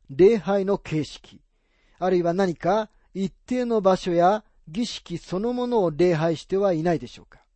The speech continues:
私たちは本当に霊と誠をもって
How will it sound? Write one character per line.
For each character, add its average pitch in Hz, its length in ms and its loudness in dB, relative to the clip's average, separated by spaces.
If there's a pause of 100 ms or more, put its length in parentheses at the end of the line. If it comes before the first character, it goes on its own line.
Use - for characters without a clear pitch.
(880)
私 175 260 -4
た 175 100 -8
ち 170 120 -10
は 175 120 -2
本 240 300 -8
当 233 180 -2
に 220 300 -4 (560)
霊 220 240 4
と 156 180 -2
誠 170 640 -2
を 220 60 0
も 214 100 0
っ 196 60 -6
て 123 420 -14